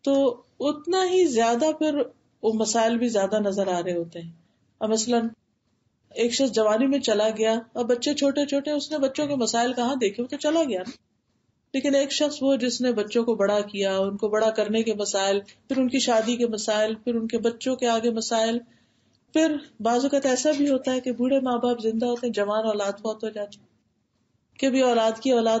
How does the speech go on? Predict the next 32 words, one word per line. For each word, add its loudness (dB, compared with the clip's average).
پہ 0
کوئی -2
تکلیف -2
آ -2
جاتی، -8
کبھی 0
جو 2
جو 2
کنبا، 2
فیملی، 0
خاندان 0
پھیلتا 2
چلا 2
جاتا 0
ہے، 0
کبھی -2
یہاں 0
کچھ -2
ہو 0
گیا، 0
کبھی -4
یہاں 2
سے -2
کوئی 0
چراغ 2
بجھ -2
گیا، 0
کبھی -6
وہاں 0
سے، -4
کبھی -6
وہاں۔ -14